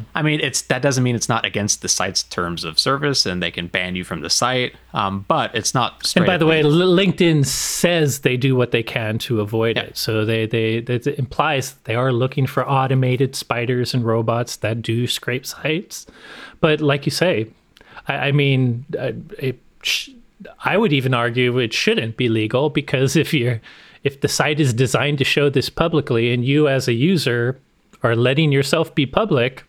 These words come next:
Speaker 2: <laughs> you know what I mean? You're not putting any privacy settings on the profile and what you're sharing with the site. Uh, of course, someone can scrape it, and it's not, a,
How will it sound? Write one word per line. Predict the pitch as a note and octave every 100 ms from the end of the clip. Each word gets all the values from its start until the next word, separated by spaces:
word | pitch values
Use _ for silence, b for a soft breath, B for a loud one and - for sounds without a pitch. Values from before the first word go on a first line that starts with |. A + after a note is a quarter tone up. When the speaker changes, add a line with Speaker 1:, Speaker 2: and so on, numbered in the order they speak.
| - -
Speaker 2:
<laughs> | - -
you | C#3
know | C3+
what | C3+
I | C3+
mean? | B2+ C#3+ F3 B B B
You're | B2
not | B2 C3+ -
putting | D3+ C3+ C3
any | B2+ B2
privacy | B2+ A#2+ B2 - C3
settings | - C3+ C3 A#2+
on | A#2+
the | A#2+
profile | - C3 C3+ B2
and | B2
what | C3 C3
you're | A#2
sharing | - C3 C3
with | B2 A#2
the | -
site. | - E3 D#3+ B2+ - _ _ - B B B B B B -
Uh, | A2+ A#2 A#2 - - - -
of | C#3 -
course, | F#3+ A3+
someone | C3+ B2 B2+
can | C3
scrape | A#2+ - A2+ C3 D3
it, | D#3+
and | D3 B2
it's | B2+ -
not, | C3+ C3+ D3+
a, | B2+